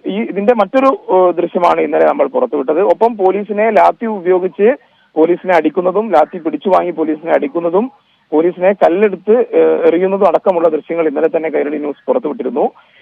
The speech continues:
ഈ, ഏഹ്, വിവരങ്ങളെല്ലാം പുറത്തു വന്നിട്ടും പോലീസിനെതിരെ യാതൊരു പ്രകോപനവും തങ്ങളുടെ ഭാഗത്തുനിന്ന് ഉണ്ടായിട്ടില്ല എന്നാണ് ഡി സി സി പ്രസിഡന്റ് കെ പ്രവീൺകുമാർ ആവർത്തിച്ച് പറയുന്നത്. എന്നാൽ,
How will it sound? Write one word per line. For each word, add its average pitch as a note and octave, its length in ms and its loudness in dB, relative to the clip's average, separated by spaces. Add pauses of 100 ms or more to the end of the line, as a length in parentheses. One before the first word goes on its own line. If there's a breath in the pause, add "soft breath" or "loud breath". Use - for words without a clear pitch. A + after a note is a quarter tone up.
(100)
ഈ, A3+ 200 0
ഏഹ്, A3+ 280 -6
വിവരങ്ങളെല്ലാം G3 840 2
പുറത്തു E3+ 280 2
വന്നിട്ടും E3+ 440 0
പോലീസിനെതിരെ F3+ 800 -2
യാതൊരു F#3 400 4
പ്രകോപനവും E3+ 680 0
തങ്ങളുടെ E3 280 0
ഭാഗത്തുനിന്ന് D#3 460 -2
ഉണ്ടായിട്ടില്ല D#3+ 680 0 (320)
എന്നാണ് D#3+ 320 2 (340)
ഡി C#3+ 80 -2
സി E3+ 140 -8
സി F#3 80 -8
പ്രസിഡന്റ് D3 340 -6
കെ D#3 180 2
പ്രവീൺകുമാർ D3+ 680 -2
ആവർത്തിച്ച് D3+ 500 -2
പറയുന്നത്. B2 420 -4 (420 soft breath)
എന്നാൽ, G#3+ 260 0